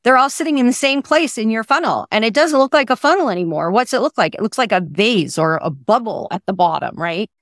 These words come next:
So it's skinny at the top, bubbly at the bottom. Well, that's not a funnel. That's everything stuck with, "I sent a proposal, now I'm waiting for something to happen." That's not sales.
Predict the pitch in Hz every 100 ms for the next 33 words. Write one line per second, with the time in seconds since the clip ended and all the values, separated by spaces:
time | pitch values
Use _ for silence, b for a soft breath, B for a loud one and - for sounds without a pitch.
0 | _ 202 190 - 285 294 294 240 233 214
1 | 202 _ 156 247 269 262 - 202 247 233
2 | 156 151 185 220 254 311 359 403 415 381
3 | - 349 240 156 202 277 - 277 277 330
4 | 285 247 - 285 277 233 233 - _ _
5 | _ _ - 262 320 349 294 311 226 330
6 | 381 311 294 277 302 285 302 311 269 302
7 | 311 311 311 294 294 311 330 202 208 226
8 | - 247 - 196 202 -